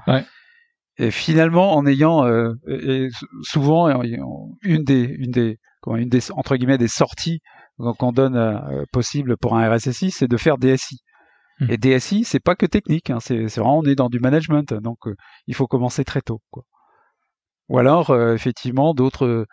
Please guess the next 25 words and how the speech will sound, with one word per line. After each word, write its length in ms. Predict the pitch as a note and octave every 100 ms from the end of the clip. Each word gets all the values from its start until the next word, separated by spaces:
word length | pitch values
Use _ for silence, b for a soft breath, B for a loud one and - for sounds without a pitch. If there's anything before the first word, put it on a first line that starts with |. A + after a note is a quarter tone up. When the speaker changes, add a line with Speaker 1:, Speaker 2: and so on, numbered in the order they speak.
| B B B
Speaker 2:
euh, 120 | A#2+ A#2+
d'autres 320 | B2 B2+ B2
voies, 380 | A2 C3 D#3 F3+
c'est 180 | - B2
effectivement 600 | C#3 C#3+ B2 B2 - C3
ces, 240 | - A2+
ces, 160 | G#2+ A2
ces 260 | F2+ -
postes 400 | B2 - D3+ -
de 180 | A2+ A#2
directeur 600 | G#2+ C3 B2+ A#2+ C#3+ D3
de 100 | B2+
la 140 | A2 A2+
cybersécurité. 920 | - A#2+ A#2 A#2 - A2+ G#2+ G#2+ A2+ B B B
Quand 160 | - A2
on 80 | A#2
est 80 | B2+
directeur 460 | C3 B2+ - C#3+
de 80 | A#2+
cybersécurité, 840 | - A2+ A#2 A#2 - G#2+ G#2+ C#3+ E3+ B B B B -
euh, 260 | - G2 - - -
voilà, 240 | A#2 G2+
on, 400 | G#2 G#2 G2 G#2+ -
on, 240 | G#2 G2 G#2 _ b b b b b b
on, 560 | - G#2+ G#2 G2 G2